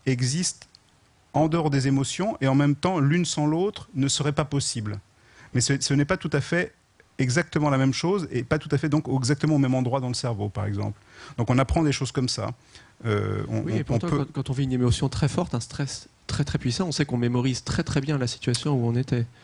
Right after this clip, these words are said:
Speaker 1: Tout à fait.
Speaker 2: Donc, dans
Speaker 1: Euh,
Speaker 2: ce cas-là, il y a un pouvoir quand même d'emprise,
Speaker 1: bah,
Speaker 2: euh,
Speaker 1: justement,
Speaker 2: ouais.
Speaker 1: mais en fait, c'est un peu
Speaker 2: Mm.
Speaker 1: comme j'ex-, j'essayais d'expliquer très, très vaguement tout à l'heure, qui est de dire que les émotions sont toujours en dérivation sur autre chose. C'est-à-dire qu'en fait, c'est,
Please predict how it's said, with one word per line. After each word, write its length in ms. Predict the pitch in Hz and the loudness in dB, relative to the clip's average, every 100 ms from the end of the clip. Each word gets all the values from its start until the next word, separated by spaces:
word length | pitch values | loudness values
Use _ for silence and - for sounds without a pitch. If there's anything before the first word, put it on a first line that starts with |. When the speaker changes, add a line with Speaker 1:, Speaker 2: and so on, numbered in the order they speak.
| - - | -18 -6
Speaker 1:
Tout 100 | 120 | -2
à 80 | 156 | 0
fait. 280 | - 104 101 _ _ _ _ - - | 0 -4 -6 _ _ _ _ -20 -10
Speaker 2:
Donc, 140 | - 117 | -6 -2
dans 100 | 117 | 0
Speaker 1:
Euh, 40 | |
Speaker 2:
ce 80 | 113 | 2
cas-là, 180 | 127 139 | 4 4
il 80 | 135 | 4
y 20 | |
a 40 | |
un 60 | 113 | 0
pouvoir 360 | - 123 139 | -2 0 0
quand 100 | - | 0
même 140 | 123 127 | 0 0
d'emprise, 440 | 120 117 - 135 | -2 -4 -4 -2
Speaker 1:
bah, 80 | 113 | 2
Speaker 2:
euh, 60 | 120 | 2
Speaker 1:
justement, 360 | 117 - 117 | 2 2 2
Speaker 2:
ouais. 80 | 117 | 2
Speaker 1:
mais 140 | 113 113 | 2 0
en 80 | |
fait, 160 | 113 175 | 0 -2
c'est 100 | - | -2
un 60 | 113 | -4
peu 100 | 135 | -2
Speaker 2:
Mm. 40 | |
Speaker 1:
comme 260 | 123 117 110 | 0 0 0
j'ex-, 260 | 101 110 123 | -2 -4 -6
j'essayais 340 | 98 104 120 | -6 -4 -4
d'expliquer 380 | 110 - 113 120 | -4 -4 -6 -6
très, 320 | 113 - 107 | -6 -6 -6
très 220 | 104 - 107 | -6 -4 -4
vaguement 260 | 98 104 | -2 -4
tout 180 | 101 - | -6 -2
à 60 | 110 | 0
l'heure, 240 | 147 147 | 0 -2
qui 100 | - | -4
est 60 | 110 | -2
de 120 | 104 | -2
dire 240 | 104 147 | -2 -4
que 80 | - | -2
les 160 | 107 104 | -2 0
émotions 280 | 110 110 156 | 0 0 -2
sont 120 | 123 | -2
toujours 160 | 147 | 0
en 100 | 117 | 0
dérivation 640 | 107 131 143 143 139 - 127 | 2 2 2 2 0 0 -4
sur 180 | - 104 | -4 -8
autre 120 | - | -6
chose. 140 | 98 | -8
C'est-à-dire 140 | - 101 | -6 -6
qu'en 80 | - | -4
fait, 180 | 143 - | -4 -4
c'est, 160 | 101 | -6